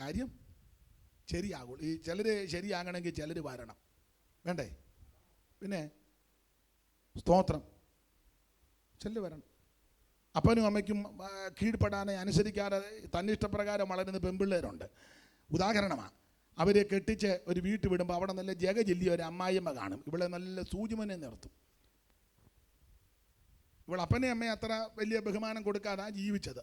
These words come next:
അവിടെ ചെല്ലുമ്പോൾ മറ്റേ തള്ള ഇവളെ സൂചിമനെ നിർത്തും. എന്നിട്ട് ഇവള് വന്ന് ഇവിടെ അവിടുത്തെ അമ്മച്ചിക്ക് പോരാട്ടം വന്ന, പോരാട്ടം ഒന്നുമല്ല, നീ ശരിയാകാൻ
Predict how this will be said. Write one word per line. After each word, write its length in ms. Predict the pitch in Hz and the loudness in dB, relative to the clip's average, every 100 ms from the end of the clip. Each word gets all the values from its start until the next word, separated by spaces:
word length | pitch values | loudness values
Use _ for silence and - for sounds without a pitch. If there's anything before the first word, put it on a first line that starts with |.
| - | -6
അവിടെ 160 | 160 185 | -6 -4
ചെല്ലുമ്പോൾ 260 | 190 196 196 | -4 -4 -6
മറ്റേ 160 | 185 220 185 | -4 -6 -4
തള്ള 140 | 185 196 | -4 -4
ഇവളെ 180 | 185 220 285 - _ _ _ _ - _ _ - | -4 -6 -8 -14 _ _ _ _ -20 _ _ -2
സൂചിമനെ 440 | 185 233 233 220 160 | 0 2 2 0 -2
നിർത്തും. 220 | - - | -8 -10
എന്നിട്ട് 180 | 151 170 196 | -6 -2 2
ഇവള് 120 | 233 | 2
വന്ന് 120 | 196 196 | 2 0
ഇവിടെ 120 | 180 175 | -2 -2
അവിടുത്തെ 240 | 175 196 185 | -2 -2 -4
അമ്മച്ചിക്ക് 320 | 180 180 165 - | -4 -6 -2 2
പോരാട്ടം 400 | 175 190 196 175 147 | 4 4 4 0 -4
വന്ന, 100 | 143 139 | -2 2
പോരാട്ടം 380 | 175 202 214 202 165 | 4 4 2 2 2
ഒന്നുമല്ല, 300 | 160 147 165 - - - - | 0 -2 -6 -8 -18 -18 -4
നീ 80 | 170 190 175 | -2 0 -2
ശരിയാകാൻ 420 | 185 175 175 | -2 -4 -4